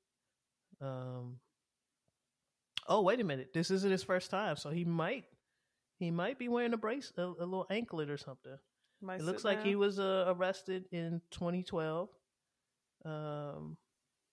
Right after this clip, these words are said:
Speaker 1: his blood alcohol level at that time was above point oh eight, which was the limit while driving in Oakland. Yeah, he might, he might see a little bit of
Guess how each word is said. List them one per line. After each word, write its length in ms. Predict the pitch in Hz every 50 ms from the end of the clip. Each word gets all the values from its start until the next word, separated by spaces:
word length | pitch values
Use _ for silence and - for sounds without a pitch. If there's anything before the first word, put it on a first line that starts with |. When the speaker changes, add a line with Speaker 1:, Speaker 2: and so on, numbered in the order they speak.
| _ _ _ _ -
Speaker 1:
his 180 | 151 151 151
blood 380 | 151 147 - 156 160 170 170 160 160 156 - _ _ -
alcohol 540 | 147 151 156 - 151 156 160 151 147 147
level 360 | 143 147 147 147 147 147 147 139
at 140 | 147 - -
that 160 | 151 151 -
time 360 | - - 143 147 143 143 143
was 260 | 143 143 143 139 - - _ _ _ _ _ _ _ _ _ _ _ _
above 440 | 151 139 143 151 147 147 147 - -
point 280 | - - 143 143 139 - -
oh 140 | 147 143 - -
eight, 220 | 143 143 147 139 - _ _ _ _ _ _ _ _ _ _ _ _ _ _ _ _
which 180 | 143 139 - -
was 120 | 147 -
the 120 | - 151
limit 360 | 147 147 147 143 147 147 147 - _ _ _ _ _
while 280 | - 147 143 139 139 135 135
driving 460 | 135 139 147 139 139 139 139 143 143
in 80 | 143 139 - -
Oakland. 380 | 139 135 131 - 131 143 175 - _ _ _ _ _ _ _ _ _ _ _ _
Yeah, 220 | 185 208 214 185 156 - _ _ _ _ _ _ _
he 100 | 180 214
might, 300 | 269 254 254 269 254 262 - _
he 160 | - - 269
might 260 | 294 311 320 311 294
see 140 | - 285 285
a 80 | 277
little 180 | 277 285 277 269
bit 200 | 233 214 185 180
of 100 | 175